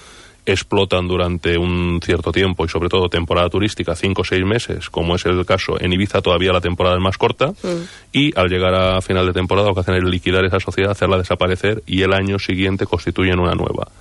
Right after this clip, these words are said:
Speaker 1: Con lo cual, cuando van a buscar la empresa para reclamarle bien acreedores, bien administraciones, se encuentran que no está esa, esa empresa. Hay una nueva empresa en su lugar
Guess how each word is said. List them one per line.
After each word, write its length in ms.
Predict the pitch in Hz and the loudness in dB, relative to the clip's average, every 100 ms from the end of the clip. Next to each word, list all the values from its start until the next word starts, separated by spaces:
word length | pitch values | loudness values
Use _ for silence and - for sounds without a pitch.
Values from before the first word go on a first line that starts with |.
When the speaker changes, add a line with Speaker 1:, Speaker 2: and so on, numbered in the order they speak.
| - | -8
Speaker 1:
Con 180 | - 92 | 0 2
lo 80 | 98 | 2
cual, 240 | 104 101 | 4 2
cuando 240 | 87 92 90 | 2 -2 -2
van 140 | 92 | 0
a 40 | 95 | 0
buscar 320 | 95 - 87 | -2 -2 -2
la 100 | 92 | 0
empresa 400 | 92 98 - 80 | 0 -2 -2 -4
para 240 | 82 82 | -2 -2
reclamarle 640 | 82 80 87 95 95 - - - - - - | -2 0 2 2 0 -2 -6 -16 -20 -20 -10
bien 260 | - 95 95 | 0 2 2
acreedores, 680 | 92 92 95 98 90 87 - | 2 0 2 2 0 -4 -6
bien 560 | 90 92 92 92 90 | -2 0 0 -2 -2
administraciones, 920 | 90 92 90 90 95 95 127 127 185 - - - | 0 0 0 0 0 2 2 2 -2 -8 -20 -10
se 100 | - | -4
encuentran 460 | 90 87 90 95 90 | -2 -2 -2 -2 0
que 100 | 85 | 0
no 180 | 87 | 0
está 240 | 90 - 85 | -2 -2 -2
esa, 520 | 85 80 78 78 92 - - | -2 -2 -2 -4 -8 -12 -4
esa 580 | 95 - 90 85 80 80 | -2 0 2 2 0 -2
empresa. 560 | 87 85 - - - 95 - - - - - - | -4 -2 -2 -4 -6 -8 -14 -20 -20 -20 -20 -6
Hay 140 | - 104 | 2 4
una 140 | 104 | 4
nueva 220 | 101 101 | 2 2
empresa 320 | 98 95 104 87 | 0 0 -2 -2
en 80 | |
su 120 | 85 92 | -2 0
lugar 440 | 98 110 120 139 | 2 2 2 -2